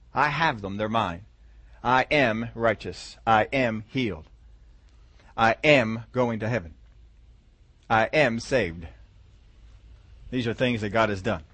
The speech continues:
Well, then there's things that we, that are by conception. These are the things that I will obtain.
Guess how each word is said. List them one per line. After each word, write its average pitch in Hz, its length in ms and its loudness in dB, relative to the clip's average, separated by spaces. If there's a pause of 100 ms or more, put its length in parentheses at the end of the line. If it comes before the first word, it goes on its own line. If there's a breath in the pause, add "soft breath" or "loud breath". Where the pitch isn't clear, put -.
(360 soft breath)
Well, 208 140 4
then 220 120 2
there's 208 220 2
things 214 260 0
that 185 80 -4
we, 180 220 0 (220 soft breath)
that 170 100 4
are 160 80 6
by 175 180 6
conception. 165 600 -2 (840)
These 160 240 -2
are 156 160 2
the 135 80 -4
things 160 300 -2
that 156 100 4
I 160 160 10
will 170 280 2
obtain. 165 480 2